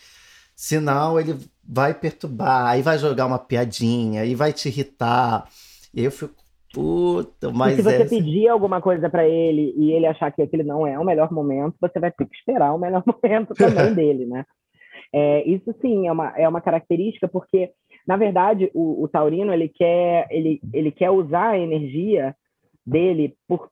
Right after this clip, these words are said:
Speaker 2: todo o processo. Então, assim, ele é, muita gente chama ele de lento, mas, na verdade, é porque ele quer curtir todos os pro-, todos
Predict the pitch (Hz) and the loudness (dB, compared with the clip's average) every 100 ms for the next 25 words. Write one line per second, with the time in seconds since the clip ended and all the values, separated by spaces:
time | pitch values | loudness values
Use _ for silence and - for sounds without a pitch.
0 | - 220 254 285 285 269 277 - 139 123 | 2 4 4 2 0 0 -2 -2 -4 -4
1 | - 139 151 156 - 147 131 - 160 170 | -6 -4 -4 -4 -4 -4 -4 -2 0 2
2 | 170 175 165 - - 185 220 233 220 - | 2 2 -2 -6 -6 -2 0 0 -2 -2
3 | 202 190 180 175 160 180 226 220 131 120 | -2 0 0 0 0 0 -2 -6 -12 -16
4 | _ _ _ - - - 160 180 175 170 | _ _ _ -20 -12 -4 0 0 0 0
5 | 170 196 - - 208 190 190 208 214 - | 0 -2 -4 -2 -2 -2 -4 -4 -6 -6
6 | 226 - 220 220 208 247 - - 240 - | -8 -2 -2 -2 -6 -6 -6 -6 -6 -2
7 | 226 | -2